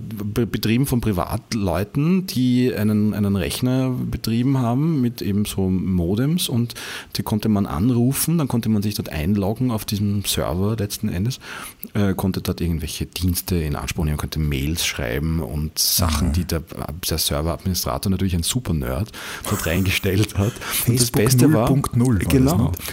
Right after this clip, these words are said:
Speaker 1: Und am, und am, in der Nacht haben sich dann diese Server, die gegenseitig dieses, dieses Fidonet, ähm,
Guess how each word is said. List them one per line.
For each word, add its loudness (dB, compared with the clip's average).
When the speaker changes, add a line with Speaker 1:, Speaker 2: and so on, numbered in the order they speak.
Speaker 1:
Und 2
am, 4
und 4
am, 4
in 4
der 4
Nacht 0
haben 2
sich -2
dann 0
diese -2
Server, 2
die -2
gegenseitig 0
dieses, -2
dieses -2
Fidonet, -2
ähm, 0